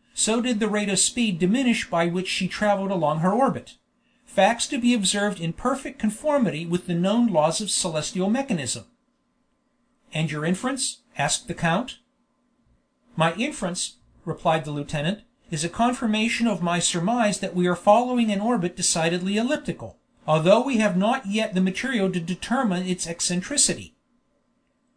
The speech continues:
"As the writer adheres to the appellation of Gallia, do you not think," asked the Count, "that we might call these new waters the Gallian Sea?" "There is no reason to the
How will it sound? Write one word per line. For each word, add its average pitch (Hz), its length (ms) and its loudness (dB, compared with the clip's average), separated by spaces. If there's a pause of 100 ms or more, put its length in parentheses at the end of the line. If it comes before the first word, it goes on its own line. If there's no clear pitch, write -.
(300)
"As 160 160 0
the 165 120 0
writer 226 360 4
adheres 240 440 0
to 220 240 -2
the 180 180 -6
appellation 196 600 0
of 151 120 -8
Gallia, 202 560 2 (500)
do 190 200 4
you 277 140 0
not 254 240 -2
think," 175 340 -4 (460)
asked 165 300 -2
the 147 80 -8
Count, 156 440 -4 (560)
"that 165 120 -2
we 170 140 2
might 220 260 2
call 233 280 2
these 208 240 -2
new 233 140 2
waters 190 640 2
the 180 100 -2
Gallian 180 480 4
Sea?" 220 480 0 (1200)
"There 180 180 4
is 175 160 0
no 262 240 0
reason 220 360 -2
to 240 100 -2
the 240 120 -6